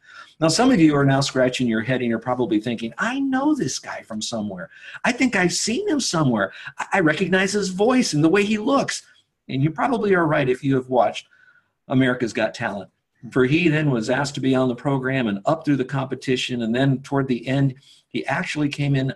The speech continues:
number two for the entire season of America's Got Talent. But the interesting part about it is he didn't sing.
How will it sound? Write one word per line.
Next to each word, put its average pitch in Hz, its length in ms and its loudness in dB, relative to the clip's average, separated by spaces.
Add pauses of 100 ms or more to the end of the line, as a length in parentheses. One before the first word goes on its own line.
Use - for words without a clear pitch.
number 165 500 2
two 101 580 -2
for 131 100 0
the 127 100 4
entire 170 460 -2
season 104 640 -4 (400)
of 120 80 -2
America's 117 480 0
Got - 240 -2
Talent. 117 360 -8
But 131 140 -2
the 139 160 -2
interesting 135 720 -2
part 123 200 -4
about 117 280 0
it 143 60 -2
is 135 120 0
he 156 100 8
didn't 175 280 2
sing. - 560 -4